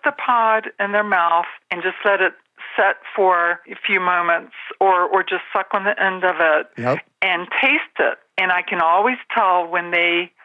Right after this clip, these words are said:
Speaker 1: this light bulb goes off, like, "Wow, this is sweet. This tastes good." And they'll say, "I never knew. I never t-,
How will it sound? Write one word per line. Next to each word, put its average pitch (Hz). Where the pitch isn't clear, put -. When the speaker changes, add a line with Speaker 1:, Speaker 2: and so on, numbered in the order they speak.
Speaker 1:
this 180
light 190
bulb 160
goes 175
off, 160
like, 156
"Wow, 160
this 220
is 175
sweet. 196
This 214
tastes 254
good." 160
And 165
they'll 190
say, 208
"I 185
never 254
knew. 214
I 190
never 240
t-, 254